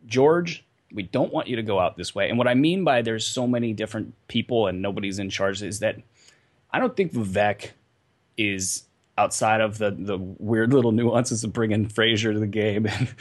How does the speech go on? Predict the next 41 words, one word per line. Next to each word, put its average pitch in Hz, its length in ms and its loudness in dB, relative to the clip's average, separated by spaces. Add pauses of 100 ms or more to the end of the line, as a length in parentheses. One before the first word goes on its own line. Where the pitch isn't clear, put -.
<laughs> 170 160 -14
showing 139 360 4
up 139 180 4
in 131 80 4
the 117 80 2
locker 110 400 4
room 107 300 2
and, 101 280 -2
and 104 120 0
not 104 220 0
knowing 107 300 0
the 101 80 0
tone 113 440 2
of 101 160 0
the 104 80 0
team. 107 480 -2
You 117 120 -2
know, 107 380 0
I, 120 160 -2
I 127 140 -2
think 175 340 -2
that - 200 0 (420)
a 120 80 0
lot 110 300 0
gets 110 200 -8
made 101 300 -4
of 98 200 -6 (140)
his 101 300 -6
mistakes 92 720 -2 (400)
that 92 380 -2
is 95 220 -10
overdoing 92 640 -2
it. 95 200 -2 (120)
And 98 140 -4
in 95 160 -4
this 104 200 0
case, 107 380 -4
I 98 120 -2
think 98 240 -6
he's 113 220 -6
pretty, 175 440 -2